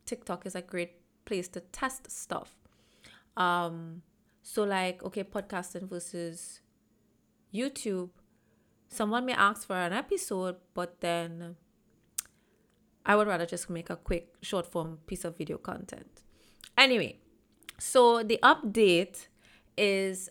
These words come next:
I sometimes feel like I'm falling out of love with this podcast because I am now in a season where I have finally recognized that everything is messy. And everything is messy because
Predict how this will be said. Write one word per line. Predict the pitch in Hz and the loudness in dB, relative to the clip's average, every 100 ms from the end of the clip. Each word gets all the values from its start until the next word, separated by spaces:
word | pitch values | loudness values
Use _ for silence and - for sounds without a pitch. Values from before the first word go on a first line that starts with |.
| - - | -10 2
I | 202 202 226 240 226 - | 4 6 2 -4 -8 -12
sometimes | - 214 196 202 - | -8 -6 -6 -8 -6
feel | 220 | -6
like | 196 | -4
I'm | 196 190 | -6 -10
falling | 190 - 214 180 175 | -12 -6 -2 0 -2
out | - 185 | -4 -6
of | 196 185 | -6 -6
love | 175 160 160 180 190 - _ _ - | -4 -2 -2 -4 -10 -20 _ _ -8
with | 180 190 185 - _ _ _ | -2 -2 -2 -14 _ _ _
this | 170 190 185 | -4 -2 -2
podcast | - - 180 - 185 170 262 294 - - - - - | -6 -2 -2 -2 0 2 0 -4 -10 -12 -14 -20 -6
because | 220 214 - 214 196 190 - | -2 -2 0 0 0 0 2
I | 202 | 2
am | 233 240 | 2 -2
now | 214 185 196 | 0 0 0
in | 190 | -4
a | 196 | -6
season | - 196 175 180 185 | -6 -6 -6 -8 -6
where | 180 170 - | -6 -4 -6
I | 170 | -6
have | 175 170 | -6 -8
finally | - 202 180 180 208 | -2 2 2 0 -6
recognized | 220 190 175 170 160 160 156 156 160 - 151 | -6 -8 -8 -10 -6 -2 -2 -2 -6 -8 -4
that | 165 151 - - - | -2 -2 -6 -10 -2
everything | 196 202 214 | -2 0 -2
is | 190 190 | -2 -4
messy. | 170 - - - _ _ _ _ _ - - - | -6 -8 -12 -18 _ _ _ _ _ -20 -20 -2
And | 202 | 2
everything | 220 254 285 | 4 2 2
is | 294 262 | 0 0
messy | 190 180 208 | 0 0 -4
because | 208 208 196 180 175 - - | -6 -4 -2 0 -2 -6 -12